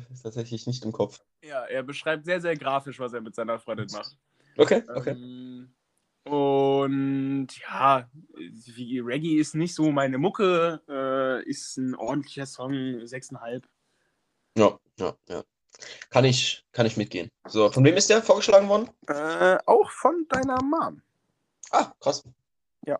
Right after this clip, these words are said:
Speaker 1: Sag mal, wieso hab ich denn die ganze Liste nicht mehr im Kopf?
Speaker 2: Weiß ich nicht.
Speaker 1: Hm, krass. Dann darfst du nächste, den nächsten weitermachen. Das, äh, wäre auch wieder ein Tipp, der von dir sein könnte.
Speaker 2: Ja, auf jeden Fall. Ähm, "Niemand bringt Martin um" von Materia. Ähm, als allererst hab ich mir aufgeschrieben, äh,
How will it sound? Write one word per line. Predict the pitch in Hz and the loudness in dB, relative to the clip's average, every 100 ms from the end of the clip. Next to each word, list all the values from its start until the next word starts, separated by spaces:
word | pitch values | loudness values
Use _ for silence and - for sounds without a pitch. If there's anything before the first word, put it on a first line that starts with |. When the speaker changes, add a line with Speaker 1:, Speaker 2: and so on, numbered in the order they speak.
| - | -6
Speaker 1:
Sag | - - | -12 -2
mal, | 107 107 | 0 0
wieso | 123 - | 2 2
hab | - | 2
ich | 139 | 2
denn | 127 | 4
die | 117 | 6
ganze | 120 127 | 4 4
Liste | 131 - | 2 2
nicht | 311 | 4
mehr | 131 | 4
im | 101 | 4
Kopf? | 101 104 - _ _ _ _ _ | 2 0 0 _ _ _ _ _
Speaker 2:
Weiß | - 156 | -18 -18
ich | 220 | -6
nicht. | 359 285 _ _ _ _ _ _ | -4 -4 _ _ _ _ _ _
Speaker 1:
Hm, | - 131 _ | -16 -16 _
krass. | - 104 - | -8 -8 -8
Dann | - 151 | 4 8
darfst | 151 | 8
du | 170 | 6
nächste, | 165 160 143 123 | 4 4 0 0
den | 127 | 2
nächsten | 131 147 123 | 2 0 4
weitermachen. | 117 117 123 143 143 | 6 6 2 0 6
Das, | 143 - | 6 4
äh, | - 120 120 | 4 4 8
wäre | 139 - | 8 8
auch | - 127 | 6 6
wieder | 110 | 2
ein | 107 | 2
Tipp, | - - | -4 -2
der | 104 | 0
von | 110 117 | 0 -2
dir | 117 | 2
sein | 117 104 | 2 0
könnte. | - - _ _ _ _ _ | -6 -14 _ _ _ _ _
Speaker 2:
Ja, | 175 143 | -4 -2
auf | 139 147 | 0 0
jeden | 143 | 0
Fall. | 147 135 110 - | 0 -2 -4 -4
Ähm, | 147 143 143 147 151 151 147 151 147 143 - | 4 6 8 6 2 2 0 2 0 -2 -2
"Niemand | 160 208 202 190 | 0 4 4 4
bringt | 180 180 143 | 0 0 4
Martin | 147 165 170 | 4 4 2
um" | 127 156 | -2 -2
von | 156 - 151 160 143 | -4 0 2 2 -2
Materia. | 143 - 165 165 160 160 - _ _ _ _ _ _ | -4 0 0 4 4 2 -2 _ _ _ _ _ _
Ähm, | 151 143 143 147 | -4 0 0 0
als | 147 | 2
allererst | 147 151 151 156 | 2 4 2 -2
hab | |
ich | 139 | -8
mir | 135 | -4
aufgeschrieben, | - 151 - 143 139 139 | -4 -6 -8 -6 -6 -6
äh, | - 127 127 127 123 120 | -4 -2 0 0 0 -2